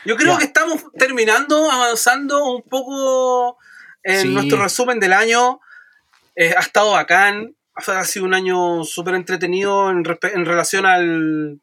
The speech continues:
Speaker 1: al podcast. Eh, siempre en todos los capítulos agradecemos a toda la gente que nos comparte, que nos escribe, que nos manda mensajes, buena onda. Así que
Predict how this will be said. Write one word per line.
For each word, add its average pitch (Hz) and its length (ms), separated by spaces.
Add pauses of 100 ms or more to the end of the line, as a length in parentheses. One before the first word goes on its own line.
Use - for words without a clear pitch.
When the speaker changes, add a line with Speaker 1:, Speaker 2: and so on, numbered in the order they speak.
Speaker 1:
al 147 160
podcast. 190 580 (600)
Eh, 156 960 (1200)
siempre 226 400
en 170 80
todos 214 200
los 202 100
capítulos 208 460
agradecemos 180 560
a 165 40
toda 180 120
la 170 100
gente 175 280
que 160 100
nos 156 120
comparte, 151 680
que 147 80
nos 139 280
escribe, 156 560
que 139 80
nos 139 100
manda 143 240
mensajes, 143 520
buena 139 260
onda. 156 360 (580)
Así 160 260
que 165 460